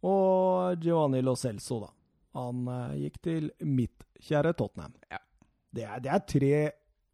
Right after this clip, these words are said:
Speaker 1: meget gode fotballspillere.
Speaker 2: Absolutt.
Speaker 1: Eh, men, eh, som du sier da, så har de jo hentet også litt spennende da. Altså, Fekir ikke minst, kanskje en av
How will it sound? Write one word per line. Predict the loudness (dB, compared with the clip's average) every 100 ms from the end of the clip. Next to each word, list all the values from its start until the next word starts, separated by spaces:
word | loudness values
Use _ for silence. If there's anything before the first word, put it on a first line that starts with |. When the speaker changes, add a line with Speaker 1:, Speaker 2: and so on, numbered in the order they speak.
| _ 0
Speaker 1:
meget | 2 2 -2 -4 -4 -2
gode | 0 2 2
fotballspillere. | -2 -2 -2 2 4 4 0 _ -12
Speaker 2:
Absolutt. | -10 -6 -4 -4 -8 -20 _ _ _ _ _ _ _
Speaker 1:
Eh, | 2 4 2 0 -4 -8 -10 -12 -16 -18 -20 -20 -16 -6
men, | 2 2 2
eh, | 0 -4
som | 2 2
du | 4
sier | 6 8
da, | 8 6
så | 6
har | 4
de | 4
jo | 4 6
hentet | 4 0 -4
også | -4 -2 0
litt | 0
spennende | 0 0 0 -2
da. | -2 -2 -4
Altså, | -4 -4 -2 -4 -4
Fekir | -6 -6 -4 -2 0 -2
ikke | -4 -6
minst, | -4 -6 -6
kanskje | -6 -6 -4 -4 -2 -4 -8 -14 -20 _ _ _ -4
en | -2 0
av | 0 -2